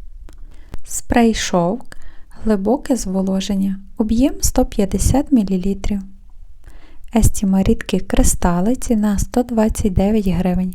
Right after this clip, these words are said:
п'ятнадцять мілілітрів об'єм. Шампунь від Schwarzkopf Gliss, об'єм чотириста мілілітрів, ціна сто дванадцять гривень.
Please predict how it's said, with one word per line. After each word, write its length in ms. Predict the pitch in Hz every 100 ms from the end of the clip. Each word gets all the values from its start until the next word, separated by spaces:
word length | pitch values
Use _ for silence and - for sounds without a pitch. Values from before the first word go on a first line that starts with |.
| -
п'ятнадцять 640 | - 208 - 302 - - 196
мілілітрів 800 | 185 185 180 262 - 196 -
об'єм. 460 | 185 196 196 202 196 - - - - - - - - - - - - - - - -
Шампунь 600 | - 254 262 233 220 202
від 160 | 220 233
Schwarzkopf 760 | - 202 170 175 - 330 330 294 -
Gliss, 420 | 185 180 269 - -
об'єм 440 | 240 220 202 190 196
чотириста 600 | - 240 233 214 - 202
мілілітрів, 840 | 202 233 226 180 175 - 277 392
ціна 420 | - - 226 254 403
сто 260 | - 262
дванадцять 680 | 262 240 202 208 226 208 190
гривень. 440 | 190 196 202 208